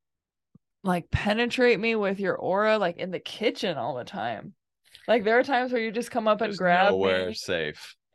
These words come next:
Speaker 1: <laughs> So
Speaker 2: <laughs>
Speaker 1: But, like,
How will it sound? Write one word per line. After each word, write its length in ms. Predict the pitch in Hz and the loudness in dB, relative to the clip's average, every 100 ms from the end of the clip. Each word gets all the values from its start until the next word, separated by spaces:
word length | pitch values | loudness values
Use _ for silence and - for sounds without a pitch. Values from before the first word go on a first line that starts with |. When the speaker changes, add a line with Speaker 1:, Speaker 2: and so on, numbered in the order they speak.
| - | -6
Speaker 1:
<laughs> 120 | 269 277 262 - 123 175 - | -6 -6 -12 -14 -6 -6 -2
So 240 | 143 185 - | -4 -4 -6
Speaker 2:
<laughs> 520 | 110 - 107 - 101 - - - - _ _ _ _ _ 202 | -10 -6 -10 -8 -12 -10 -16 -18 -20 _ _ _ _ _ 2
Speaker 1:
But, 260 | 285 277 | 4 6
like, 280 | 269 247 | 6 4